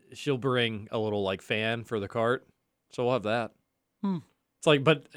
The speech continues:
Speaker 1: it's not just, like, one that you hold in your hand. You, she, like, will, like, clip it to the cart. It's, she's so over the top,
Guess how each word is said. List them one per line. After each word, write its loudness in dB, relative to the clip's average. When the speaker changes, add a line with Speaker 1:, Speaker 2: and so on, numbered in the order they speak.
Speaker 1:
it's -10
not 6
just, -2
like, 4
one 4
that 2
you 2
hold 6
in -2
your -2
hand. 0
You, -6
she, -4
like, 0
will, -2
like, -2
clip 0
it -4
to -6
the -2
cart. 0
It's, -16
she's -8
so 0
over -6
the -18
top, -20